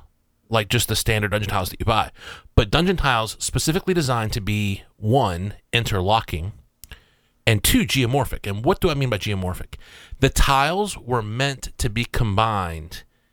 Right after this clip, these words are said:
um, in almost any configuration and still make a dungeon. And you can make different dungeons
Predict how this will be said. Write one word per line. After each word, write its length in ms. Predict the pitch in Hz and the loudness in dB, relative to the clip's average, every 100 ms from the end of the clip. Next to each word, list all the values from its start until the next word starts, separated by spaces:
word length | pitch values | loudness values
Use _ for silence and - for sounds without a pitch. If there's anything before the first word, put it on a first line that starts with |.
| _ _ _ - | _ _ _ 0
um, 300 | 104 98 98 | 0 0 -4
in 140 | 117 120 | 0 4
almost 360 | 165 151 - | 4 2 -2
any 140 | 139 127 | -2 -4
configuration 720 | 107 120 95 101 117 - 95 | -6 -6 -4 -2 -2 -4 -4
and 120 | 95 | -4
still 240 | 87 - 117 | -2 0 0
make 200 | 104 90 | 0 -2
a 40 | |
dungeon. 340 | 90 98 85 - | -2 -2 -4 -8
And 100 | 110 | -4
you 60 | 120 | 0
can 100 | 131 | 0
make 160 | 117 | 2
different 360 | 127 120 117 - | 2 0 -2 0
dungeons 600 | 110 107 92 85 - | 0 0 -4 -6 -8